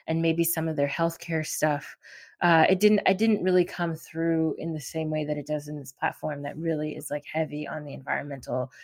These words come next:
ecological language, um, and framing everything through that, through that, um, kind of language. And I think that this is where, um, <sighs> you know, like, I,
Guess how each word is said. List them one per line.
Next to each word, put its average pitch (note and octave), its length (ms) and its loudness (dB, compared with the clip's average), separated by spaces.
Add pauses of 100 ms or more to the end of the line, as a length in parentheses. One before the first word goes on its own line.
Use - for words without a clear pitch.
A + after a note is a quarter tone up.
(280)
ecological C#3+ 640 -2
language, C#3+ 640 -6
um, D3 240 -6
and D3 100 -6
framing D#3 380 -2
everything C#3+ 360 -6
through D3 200 -6
that, C#3 240 -2 (760)
through E3 160 0
that, D3 260 0 (380)
um, D#3+ 580 -4 (140)
kind D#3 240 2
of C#3+ 140 -2
language. D3 640 0 (500)
And E3+ 140 4
I E3+ 80 6
think F3+ 260 4
that D#3+ 200 2
this F3+ 200 2
is E3 220 4
where, D#3 680 2 (480)
um, D#3 640 0 (1400)
<sighs> - 420 -2
you A#3+ 100 8
know, G3+ 160 8
like, F3 180 6
I, E3 400 6